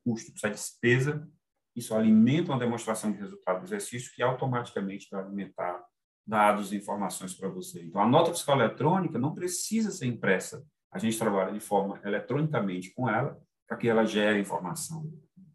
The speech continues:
Outro ponto que eu posso destacar aqui é a agilidade no atendimento. Lógico, se eu processo a tua informação de forma bem rápida,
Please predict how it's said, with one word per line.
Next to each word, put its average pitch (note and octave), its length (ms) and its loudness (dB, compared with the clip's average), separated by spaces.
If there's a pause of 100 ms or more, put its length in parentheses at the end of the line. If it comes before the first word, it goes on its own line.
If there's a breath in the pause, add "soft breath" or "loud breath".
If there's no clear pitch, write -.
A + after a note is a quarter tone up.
Outro F#3 300 8
ponto E3 260 4
que - 80 -4
eu - 60 -2
posso C3+ 280 6
destacar A#2 460 4
aqui D3 240 -2
é D3+ 60 8
a D3+ 140 8
agilidade D3 800 4
no C3 120 4
atendimento. G2 640 -4 (760)
Lógico, D3+ 560 8
se C#3+ 180 0
eu C#3+ 220 0
processo D#3+ 800 2
a D3+ 80 -4
tua C3+ 160 0
informação A2 600 -2
de F#2+ 120 -10
forma F#2 260 -6
bem G#2+ 320 -2
rápida, F#2+ 640 2